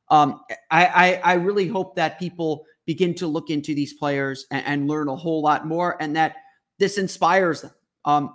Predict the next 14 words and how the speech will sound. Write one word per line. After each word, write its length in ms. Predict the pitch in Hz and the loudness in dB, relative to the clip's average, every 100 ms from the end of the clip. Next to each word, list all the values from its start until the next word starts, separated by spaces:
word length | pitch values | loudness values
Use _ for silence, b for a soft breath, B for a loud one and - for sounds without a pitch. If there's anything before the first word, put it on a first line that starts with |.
| - | 0
you 80 | 170 | 2
know, 140 | - | 6
I'm 140 | 160 226 | 6 6
not 180 | 233 | 4
gonna 120 | 226 180 | 2 -6
sit 160 | 196 | -6
here 100 | 175 | -6
and 80 | 175 | -6
pretend 560 | 156 - 170 151 147 143 | -8 -8 -6 -4 -4 0
that 300 | 143 139 - b b b - | 0 0 -6 b b b -2
the 140 | 160 | 0
list 280 | 160 170 - | 2 0 -2
is 120 | 165 | -8
perfect. 480 | - 151 147 160 | -4 -4 -4 -10